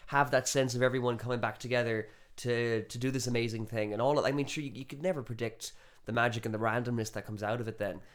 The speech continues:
Uh, but it seems like with all of the hard work that Tommy and Evan and Dahi and Kegs and everyone are putting into it now, like, it really, really feels like this is gonna be a special year. And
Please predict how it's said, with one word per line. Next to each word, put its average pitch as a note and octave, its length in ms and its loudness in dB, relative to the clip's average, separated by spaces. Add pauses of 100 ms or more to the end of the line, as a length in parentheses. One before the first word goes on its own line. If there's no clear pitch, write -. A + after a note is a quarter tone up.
(420)
Uh, G#2+ 300 2
but A2+ 180 0
it A#2+ 80 -2
seems D3 320 0
like C3 160 0
with F#2+ 100 -4
all C#3+ 180 6
of C3 40 4
the A#2+ 80 2
hard A2+ 320 2
work A#2 300 0
that G#2 160 -4
Tommy A#2+ 340 -2
and G#2+ 80 -2
Evan A2 280 0
and F#2 200 -8 (640)
Dahi A#2 480 -2
and G#2+ 240 -10
Kegs A#2 340 -2
and A2 100 -6
everyone C3 380 0
are A#2+ 60 0
putting A#2+ 300 -4
into B2 260 -2
it - 100 -10
now, G2+ 260 -4 (320)
like, A2 180 -2
it G#2+ 140 -10 (240)
really, D3 460 4
really C3+ 240 0
feels B2+ 460 -2
like G#2 420 -4
this A#2+ 180 -6
is A2 100 -6
gonna A2+ 160 -4
be G#2+ 100 -4
a G#2 60 -4
special G#2+ 360 -4
year. G2 280 -8 (440)
And B2 500 2